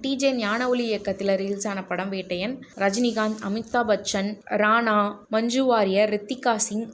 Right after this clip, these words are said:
ரோஹிணி, அபிராமின்னு ஒரு பட்டாளமே நடிச்சிருப்பாங்க. இதுல வந்து எப்படி இருக்கும்னா,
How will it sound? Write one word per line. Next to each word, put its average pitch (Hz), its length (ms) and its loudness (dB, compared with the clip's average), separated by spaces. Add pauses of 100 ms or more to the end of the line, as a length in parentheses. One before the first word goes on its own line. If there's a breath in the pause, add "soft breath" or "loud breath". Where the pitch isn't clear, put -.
ரோஹிணி, 220 520 4 (200)
அபிராமின்னு 226 920 -2
ஒரு 214 260 2
பட்டாளமே 262 640 2
நடிச்சிருப்பாங்க. 202 640 -4 (380)
இதுல 240 280 0
வந்து 233 220 -2
எப்படி 262 260 2
இருக்கும்னா, 240 380 -2